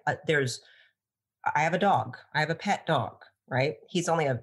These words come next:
nineteen pound Yorkie poo, but he's still a dog. He's more similar to a two hundred pound Mastiff than he is to a cat, right? Because they're in the same species. They're different sizes, a little bit different breed, a little bit different whatever.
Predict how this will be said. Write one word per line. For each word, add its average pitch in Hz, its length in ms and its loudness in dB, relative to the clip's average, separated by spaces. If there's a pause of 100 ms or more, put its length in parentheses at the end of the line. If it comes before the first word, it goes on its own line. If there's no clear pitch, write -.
nineteen 170 600 -4
pound 151 340 -2
Yorkie 208 340 -2
poo, - 400 -8 (380)
but 170 100 0
he's 294 220 -2
still 262 240 2
a 170 80 2
dog. 120 640 -2 (240)
He's 214 280 0
more 240 200 4
similar 226 440 2
to 175 640 2 (100)
a 143 80 2
two 214 300 0
hundred 170 260 2
pound 139 240 0
Mastiff 139 640 0 (100)
than 156 120 0
he 160 180 2
is 156 340 0 (100)
to 139 380 -2
a 151 60 -2
cat, - 520 -2 (520)
right? 156 240 0
Because 196 220 -4
they're 233 120 2
in 254 60 0
the 254 80 0
same 175 240 2
species. - 720 -4
They're 127 120 -2
different 151 280 -4
sizes, 233 720 2
a 131 40 -4
little 135 160 0
bit 123 160 0
different 120 340 -8
breed, 220 520 2
a 143 40 2
little 131 220 0
bit 127 180 -2
different 139 320 -4
whatever. 156 480 0